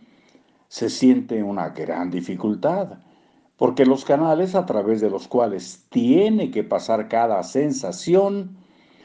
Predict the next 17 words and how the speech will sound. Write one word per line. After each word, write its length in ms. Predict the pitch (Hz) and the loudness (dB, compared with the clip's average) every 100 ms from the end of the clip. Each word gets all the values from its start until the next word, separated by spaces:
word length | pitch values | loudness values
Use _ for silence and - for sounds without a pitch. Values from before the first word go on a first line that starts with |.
| _ _ _ _ 285 | _ _ _ _ 2
no 540 | 135 127 156 208 190 - | 6 6 6 2 -2 -8
se 380 | - 123 110 110 | -2 2 4 4
han 420 | 139 139 135 131 | 2 0 -2 -4
establecido, 1500 | 107 104 - 147 143 127 101 90 - 180 185 180 160 165 180 - - - - _ _ | -6 -6 -2 2 2 0 -4 -6 -4 0 0 2 2 2 0 -6 -20 -20 -20 _ _
pero 200 | 143 185 | 4 4
tan 180 | - 185 | 2 2
pronto 360 | 254 254 196 | 4 6 4
como 180 | 135 127 | 2 2
la 140 | 113 113 | 2 2
repetición 720 | 113 - 107 107 - 175 165 | 0 -2 -6 -6 2 2 2
frecuente 560 | 131 - 123 110 110 | -4 2 2 2 0
da, 320 | 95 120 123 - | 2 0 0 -2
de 160 | 107 | 2
una 220 | 120 190 175 | 2 2 -2
acción 500 | 85 - 107 92 92 | -4 -4 -2 -2 -2
abre 360 | 117 123 127 | 0 0 -2
brecha, 640 | 90 160 190 - 202 208 | 0 2 2 0 -6 -6